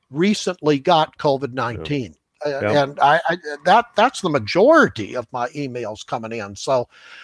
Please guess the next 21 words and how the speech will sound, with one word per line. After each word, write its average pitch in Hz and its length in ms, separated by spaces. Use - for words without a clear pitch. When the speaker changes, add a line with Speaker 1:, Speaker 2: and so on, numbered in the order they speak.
Speaker 1:
I 156 140
think 180 220
it's 165 140
a 160 40
matter 143 400
of 123 140
time, 117 480
you 147 100
know, 139 220
Speaker 2:
Yeah. 131 140
Speaker 1:
but 120 100
this 220 200
thing 202 240
is 165 200
not 226 320
as 220 120
serious. 117 760
And 151 180
that 156 200
doesn't 175 340
mean, 165 260